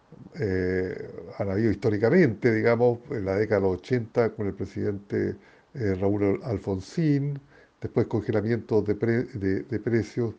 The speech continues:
con el presidente Néstor Kirchner en dos mil, eh, seis, después, eh, con Cristina Kirchner en el dos mil doce.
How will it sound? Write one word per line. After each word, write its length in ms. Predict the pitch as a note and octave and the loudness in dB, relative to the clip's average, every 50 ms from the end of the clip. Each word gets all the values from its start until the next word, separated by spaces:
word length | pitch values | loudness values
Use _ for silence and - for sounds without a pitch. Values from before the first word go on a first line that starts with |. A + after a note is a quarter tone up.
| _ - - - _ _ | _ -20 -20 -20 _ _
con 220 | - A#2 G2+ G2 | -4 -2 0 0
el 100 | G2+ F#2+ | 0 0
presidente 600 | G2 - G2 - - G#2+ G#2+ G#2+ G#2 G#2 - A#2 | -2 -6 -8 -6 -2 0 0 0 0 -2 -4 -4
Néstor 460 | G2 F#2 G#2+ G2 - - - G2 G2 - | -4 -2 -4 -6 -4 -4 -6 -6 -6 -4
Kirchner 560 | - - G3 F3 D3 - - - D3 C#3 B2+ | 0 2 2 2 2 0 -2 -4 -2 -2 -2
en 80 | B2 | -2
dos 180 | G#2+ A2 G#2 G#2 | -2 -4 -4 -4
mil, 220 | A2 G2+ G2 - - - - - - - - _ _ - - | -6 -8 -8 -10 -14 -18 -20 -20 -20 -20 -20 _ _ -20 -10
eh, 640 | D3 B2+ G#2 G2 F#2+ F#2 F#2 G2 - - - - - - | -6 -2 0 0 0 0 0 -2 -4 -6 -10 -12 -14 -14
seis, 680 | - - - E3 D#3 D3+ D3+ D3+ C#3 B2 - - - _ _ _ - _ _ _ _ | -6 4 6 8 10 10 8 6 4 0 -4 -14 -20 _ _ _ -20 _ _ _ _
después, 420 | - A2 - - - A#2 A#2 B2 - - - B2+ - | -10 -4 2 2 4 4 4 2 -2 -8 -12 -10 -6
eh, 240 | G#2+ G2+ F2+ F#2+ F#2 | -6 -4 -4 -4 -4
con 140 | - - G#2 | -4 -6 -8
Cristina 520 | G2 - A2 G#2 - - D#3 D3+ C3 C#3 A#2 | -6 -6 -8 -8 -6 -4 -2 0 0 0 0
Kirchner 400 | - - C#3 C3 A#2+ A2+ - C3+ | -2 -2 -4 -2 -4 -4 -6 -6
en 60 | B2 A2 | -6 -4
el 40 | |
dos 160 | G2+ G#2+ F#2+ G2 | -4 -4 -4 -4
mil 300 | A2 G#2+ G2+ - - - _ - - _ - | -4 -6 -6 -6 -8 -12 _ -20 -20 _ -10
doce. 640 | C#3+ B2 D3+ D#3 D3+ C#3+ D3+ - - E3+ E3 D#3+ D3 | -2 2 4 4 4 4 2 -2 -4 -4 -4 -4 -6